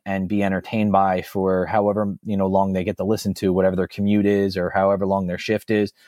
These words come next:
And it, you're right, though. Like, and it's the, the nice part is, is now is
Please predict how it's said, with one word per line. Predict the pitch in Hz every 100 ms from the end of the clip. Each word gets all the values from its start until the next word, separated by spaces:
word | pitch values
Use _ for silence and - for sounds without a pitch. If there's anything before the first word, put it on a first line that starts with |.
| - _
And | - 107 101 92 - -
it, | 87 - _
you're | 120 127
right, | 110 175 -
though. | 117 92 - -
Like, | 113 107 123 120
and | 117
it's | 113 -
the, | 117 113 110
the | 120
nice | 127 143
part | - 131 123
is, | 113
is | 110 104
now | 117 113 110
is | 104 -